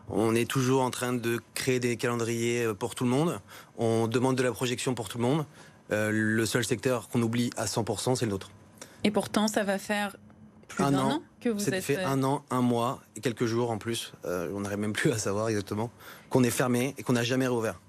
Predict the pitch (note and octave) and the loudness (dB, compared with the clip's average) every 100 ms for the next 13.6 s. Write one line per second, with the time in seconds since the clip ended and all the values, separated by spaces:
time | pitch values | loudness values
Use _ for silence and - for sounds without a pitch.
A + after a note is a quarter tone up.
0 | - A3+ G#3+ A#3 A3 G#3+ A#3 B3 - C4 | -2 0 2 2 0 -2 -2 -4 -2 -2
1 | B3+ D4+ C#4 C4 C4 C4+ B3 B3 D#4 - | 0 -2 0 0 0 0 0 -2 -4 -12
2 | _ B3 - - B3+ A#3+ G#3+ - C4+ B3+ | _ -2 0 2 2 2 -2 -4 0 2
3 | C4 D4+ - - - B3 C4 B3+ B3+ B3 | 2 0 -4 -6 -4 -2 -2 0 0 0
4 | B3+ C4 D4 _ _ _ C3+ C3 D#3 D3+ | 0 -2 -6 _ _ _ -2 2 2 0
5 | - D#3+ B2+ - D2 A2 A#2 A#2 G#2+ A#2 | -2 -2 -2 -8 -8 -4 -4 -4 -6 -2
6 | B2+ B2+ A2 B2 - C3+ A#2 A2 G#2+ - | 0 0 0 -2 0 0 0 -4 -8 -2
7 | C3+ B2+ D3+ D3 D3 C#3+ C3 B2+ B2+ C3 | 0 0 -2 0 0 2 2 0 -2 -2
8 | B2+ C3+ A#2 - - - - A#2+ A#2 G#2+ | 0 -2 -2 -8 -20 -20 -2 0 2 0
9 | B2 - C3+ B2 C3+ B2+ A2 - - - | -2 0 0 2 0 0 -4 -18 -20 -8
10 | F2+ F#2 F2+ E2 - - - D#2+ B2 A2+ | -2 -2 -2 -6 -10 -10 -10 -4 -4 0
11 | D3 C3+ C#3 C#3 - A#2+ A#2 A#2+ B2 - | 0 2 2 0 -2 -4 -2 0 0 -2
12 | B2 B2+ - C#3 A#2 - B2 B2+ B2 A#2+ | -2 0 0 0 -2 -4 -2 -2 -2 -2
13 | A2+ C#3 B2+ B2+ - | -2 0 0 -2 -4